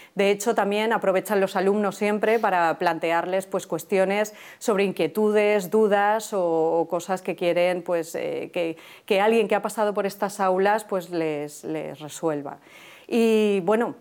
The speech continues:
aunque somos una universidad joven, eh, las cosas, pues, están funcionando, puesto que en el ranking que El Mundo publica todos los años sobre las cincuenta carreras más demandadas, la carrera de publicidad, concretamente la de la Jaume primer,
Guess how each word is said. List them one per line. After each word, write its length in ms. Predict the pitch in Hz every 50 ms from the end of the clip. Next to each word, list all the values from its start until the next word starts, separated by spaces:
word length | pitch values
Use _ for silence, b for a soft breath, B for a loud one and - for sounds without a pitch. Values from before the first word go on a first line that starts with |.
| - _ -
aunque 220 | 202 202 175 190
somos 300 | - 196 196 214 202 208
una 160 | 214 208 196
universidad 540 | 202 196 196 185 196 190 - 226 202 202 190
joven, 600 | - - 220 202 202 208 226 240 247 254 254 254
eh, 480 | - 202 190 185 175 170 165 160 160 156
las 280 | 160 165 160 156 156 -
cosas, 300 | - 175 - 202 202 196
pues, 180 | - 208 196 196
están 260 | 180 - 185 170 165
funcionando, 800 | - 180 170 - - 165 165 175 190 196 208 208 208 233 269 B B B B B B B
puesto 260 | - 214 196 202 214
que 60 | 180 190
en 80 | 180
el 140 | 180 175 170
ranking 480 | 175 180 185 185 185 220 214 208 208 202
que 100 | 208 190
El 80 | 190
Mundo 320 | 190 190 196 196 190 190 -
publica 540 | 190 185 175 196 208 233 226 220 190 -
todos 200 | - 175 170 175
los 220 | 170 175 170 - -
años 420 | 202 208 214 202 190 175 160 165
sobre 280 | - - 175 170 175 170
las 260 | 165 165 160 160 -
cincuenta 400 | - 180 165 170 175 170 165 180
carreras 400 | 175 170 170 170 175 175 170 170
más 160 | 185 170 156
demandadas, 680 | 180 170 170 165 170 175 196 202 208 208 220 262 277 - B B B B B B -
la 100 | 214 202
carrera 380 | 214 202 196 196 196 214 226
de 80 | 233 214
publicidad, 760 | 220 233 220 208 208 214 214 - 214 190 202 202 214 226 220
concretamente 640 | 208 190 190 190 190 190 190 185 196 214 220 247
la 100 | 220 196
de 60 | 180 170
la 140 | 165 165
Jaume 320 | 165 - 185 175 190 185 160
primer, 420 | 175 175 170 180 190 208 247 -